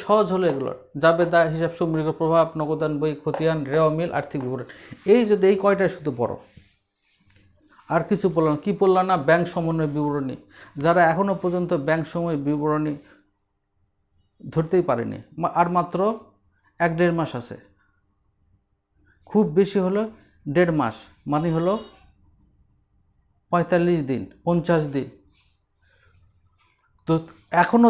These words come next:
যারা ব্যাংক সমন্বয় বিবরণী ধরেনি, তো তাদের ব্যাংক সময় বিবরণী করার দরকার নেই, কারণ এটা করতে তার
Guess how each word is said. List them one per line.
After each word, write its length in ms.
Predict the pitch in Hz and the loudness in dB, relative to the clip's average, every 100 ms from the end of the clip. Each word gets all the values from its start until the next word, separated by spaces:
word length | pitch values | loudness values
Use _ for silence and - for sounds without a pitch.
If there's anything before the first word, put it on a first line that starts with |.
| 202 | 6
যারা 140 | 208 160 | 4 4
ব্যাংক 160 | 185 190 180 | 4 2 0
সমন্বয় 380 | 196 196 196 170 | -2 0 0 2
বিবরণী 400 | 175 175 185 202 165 | 4 4 4 2 0
ধরেনি, 340 | 143 143 127 113 - _ _ _ _ _ _ _ _ _ _ _ _ _ _ _ _ _ _ _ | 0 0 0 -6 -12 _ _ _ _ _ _ _ _ _ _ _ _ _ _ _ _ _ _ _
তো 60 | 156 190 | -2 2
তাদের 220 | 196 202 165 | 4 2 2
ব্যাংক 160 | 185 - | 0 0
সময় 200 | 190 185 160 | -2 0 0
বিবরণী 320 | 165 170 170 165 | 0 0 0 0
করার 180 | 151 139 | 0 0
দরকার 200 | 131 131 113 | -2 -4 -8
নেই, 100 | - _ _ - - | -12 _ _ -20 -2
কারণ 160 | 170 185 | 0 4
এটা 120 | 196 208 | 4 4
করতে 220 | 202 180 208 | 4 2 2
তার 100 | 208 | 4